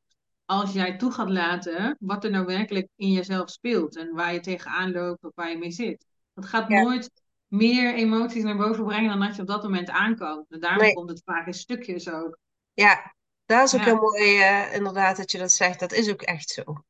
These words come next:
Speaker 2: En
Speaker 1: Ja.
Speaker 2: als je, als je al met dat vertrouwen erin kunt stappen, hè, als je aan jezelf gaat werken of op wat voor manier dan ook,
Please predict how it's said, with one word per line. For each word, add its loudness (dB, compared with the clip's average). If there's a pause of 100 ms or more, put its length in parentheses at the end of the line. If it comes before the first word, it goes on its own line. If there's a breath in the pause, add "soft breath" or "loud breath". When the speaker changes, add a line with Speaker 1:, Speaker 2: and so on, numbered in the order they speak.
(200)
Speaker 2:
En 0
Speaker 1:
Ja. -2
Speaker 2:
als 0
je, 4
als 4
je 4
al 6
met 4
dat 6
vertrouwen 2
erin 0
kunt -6
stappen, 2
hè, 4
als 0
je -2
aan -2
jezelf 0
gaat -6
werken -2
of -8
op -8
wat 0
voor 2
manier 4
dan 2
ook, 2